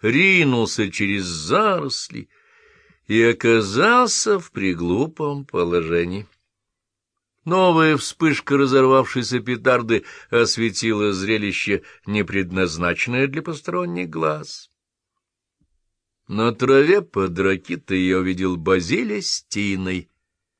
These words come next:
что называется, в деликатном положении. "Ты что, зарубить нас хочешь?" Зубы Стольникова блеснули в ухмылке. "Пардон?" Я попятился. "Вон оно что!" — сказал я себе.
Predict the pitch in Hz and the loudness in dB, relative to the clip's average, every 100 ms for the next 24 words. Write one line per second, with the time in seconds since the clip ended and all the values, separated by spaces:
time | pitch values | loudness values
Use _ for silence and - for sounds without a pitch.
0 | _ _ - 110 80 92 120 107 - 135 | _ _ -14 -8 -6 0 4 4 2 0
1 | 120 107 143 139 135 95 92 _ 107 107 | 0 0 0 0 0 -2 -2 _ -6 -4
2 | 107 - 113 101 92 87 90 85 - _ | -6 -4 -2 -2 -2 -2 -4 -6 -12 _
3 | _ 117 107 - - 104 90 82 92 90 | _ -2 0 -2 -4 -2 -2 -2 -4 -4
4 | 92 78 160 _ 233 262 - - - 311 | -4 -4 -4 _ -2 -2 -2 -10 -10 -10
5 | - 143 - - _ _ _ _ _ _ | -8 -8 -6 -8 _ _ _ _ _ _
6 | - 90 98 90 92 - - 104 107 101 | -10 -6 -4 -4 -4 -6 -2 4 4 4
7 | 95 98 90 98 - - 98 92 92 - | -4 -6 -4 -6 -6 -4 -4 -4 -6 -8
8 | 107 92 - - - 95 82 101 143 165 | -10 -10 -14 -18 -8 -8 -2 0 2 0
9 | 160 _ _ _ _ - - - 90 98 | -4 _ _ _ _ -16 -16 -14 -8 -6
10 | 95 92 - 87 - - - 98 139 214 | -6 -8 -10 -12 -16 -20 -12 -2 4 6
11 | 226 220 214 208 208 202 - - _ 196 | 6 4 2 0 0 -2 -6 -16 _ -2
12 | 185 156 104 - - 101 92 87 87 - | 0 0 -4 -8 -6 -4 -4 -4 -6 -8
13 | 85 82 | -10 -12